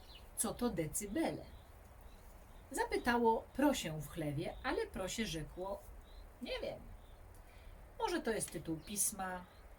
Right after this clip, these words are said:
może jakiś nowy przysmak, może w dżungli to wyrasta, może to jest nazwa miasta, może żyją tam makrele. Nie wiem, co to decybele”.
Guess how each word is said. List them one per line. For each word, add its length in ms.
może 220
jakiś 400
nowy 260
przysmak, 840
może 240
w 80
dżungli 400
to 120
wyrasta, 720
może 200
to 100
jest 160
nazwa 340
miasta, 500
może 300
żyją 360
tam 280
makrele. 680
Nie 280
wiem, 240
co 140
to 120
decybele”. 680